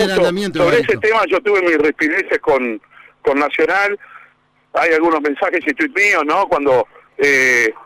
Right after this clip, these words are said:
Speaker 1: eh, ellos ponían una edad para la entrada de los, de los, de, cuando,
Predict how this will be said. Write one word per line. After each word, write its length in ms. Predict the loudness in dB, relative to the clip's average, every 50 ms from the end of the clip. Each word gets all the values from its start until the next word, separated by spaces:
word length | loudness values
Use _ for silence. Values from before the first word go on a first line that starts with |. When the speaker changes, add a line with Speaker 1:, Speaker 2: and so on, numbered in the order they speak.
| -20 _ _ _ _ _ _ -2
Speaker 1:
eh, 280 | 0 2 2 2 2 0
ellos 220 | 0 0 0 -2 0
ponían 300 | 0 0 2 2 0 0
una 180 | 0 0 2 2
edad 180 | 2 2 2
para 200 | 0 -2 -4 -2
la 80 | -2 -2
entrada 340 | -2 0 0 2 2 4 4
de 80 | 4
los, 500 | 4 2 2 2 2 2 2 2 0 -2 -4 -10 -12 -18 _ _ _ _ _ _
de 160 | -6 -4 -2 0
los, 520 | 2 4 4 4 4 4 4 2 2 2 0
de, 280 | 0 2 2 2 0 0 -4 -8 -16 -6
cuando, 440 | -4 -2 0 2 2 2 2 2 0